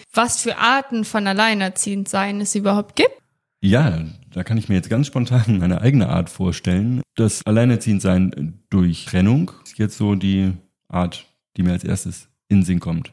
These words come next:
Speaker 1: Genau. Ja, vor allem als alleinerziehende Mütter oder auch alleinerziehende Väter in deinem Fall.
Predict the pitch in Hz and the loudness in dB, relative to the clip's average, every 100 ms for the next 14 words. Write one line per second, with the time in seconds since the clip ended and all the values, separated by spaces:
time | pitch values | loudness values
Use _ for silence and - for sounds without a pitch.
0 | - 285 277 233 196 - - 214 226 247 | -4 0 2 2 -2 -10 -6 0 2 0
1 | - 233 220 233 226 202 202 - - - | 0 0 2 0 0 -2 -2 -4 -6 -4
2 | 220 226 233 226 233 214 - 202 196 208 | 0 0 0 -2 -2 -4 -4 -4 -4 -2
3 | 220 254 285 262 240 233 202 196 202 196 | 2 2 2 2 2 2 -2 -2 -2 -2
4 | 202 196 202 208 226 220 214 247 233 190 | -2 -2 -2 -4 -2 -2 0 0 0 -4
5 | 185 185 185 190 - 190 190 214 | -2 -2 -2 -4 -4 -4 -2 -2